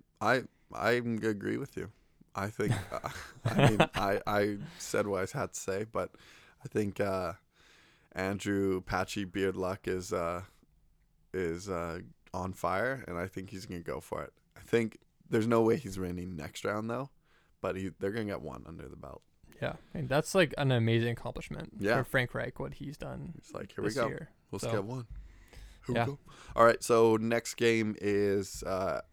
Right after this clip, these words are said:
Speaker 1: L A Chargers and Baltimore Ravens.
Speaker 2: Uh, s-, Saturday night?
Speaker 1: Yes.
Speaker 2: No, I think Saturday night's Seahawks, Dallas.
Speaker 1: You're right. Uh, sorry.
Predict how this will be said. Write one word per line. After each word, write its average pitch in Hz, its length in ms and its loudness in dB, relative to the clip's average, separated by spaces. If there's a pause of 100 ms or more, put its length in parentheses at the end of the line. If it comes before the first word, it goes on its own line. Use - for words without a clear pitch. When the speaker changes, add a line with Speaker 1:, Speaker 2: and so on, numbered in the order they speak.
Speaker 1:
L 107 160 4
A 101 80 4
Chargers 98 680 0
and 92 280 -4
Baltimore 92 480 -2
Ravens. 92 640 -4 (260)
Speaker 2:
Uh, 120 580 2
s-, - 220 -10 (340)
Saturday 135 360 0
night? 233 240 -2 (640)
Speaker 1:
Yes. - 340 -6 (500)
Speaker 2:
No, 123 220 2
I 139 140 -2
think 185 160 4
Saturday 139 240 6
night's - 240 -2
Seahawks, - 420 -4
Dallas. - 460 -8 (1700)
Speaker 1:
You're 113 140 4
right. 98 220 6 (340)
Uh, 110 240 8
sorry. 104 360 10